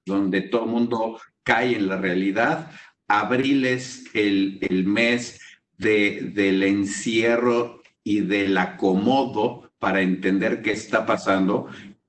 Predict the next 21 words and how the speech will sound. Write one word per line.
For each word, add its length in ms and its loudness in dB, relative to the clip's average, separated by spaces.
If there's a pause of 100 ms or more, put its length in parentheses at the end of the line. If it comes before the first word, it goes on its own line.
(160)
y 160 0
se 140 0
empiezan 640 0
a 60 0
vender 340 0
expectativas. 760 -6
Por 200 2
eso, 240 0
como 240 0
bien 200 2
decía 260 0
Julio, 520 0 (220)
en 140 0
marzo 500 0
tenemos 380 -4
una 200 -4
caída 680 0
abrupta 640 0
de 100 0
los 200 -2
mercados. 920 0